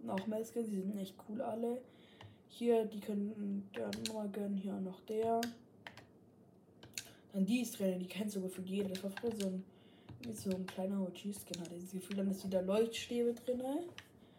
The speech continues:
Sehr cooler Emote. Leuchtstab,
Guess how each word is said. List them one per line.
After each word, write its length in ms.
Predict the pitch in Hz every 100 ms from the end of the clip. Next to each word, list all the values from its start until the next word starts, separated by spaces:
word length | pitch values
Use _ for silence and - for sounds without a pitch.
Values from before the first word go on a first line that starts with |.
| - - -
Sehr 160 | 214
cooler 340 | 214 240 240 233
Emote. 500 | 233 233 233 247 240 - - - - - -
Leuchtstab, 1300 | 202 202 226 262 - - - - 240 240 240 240 -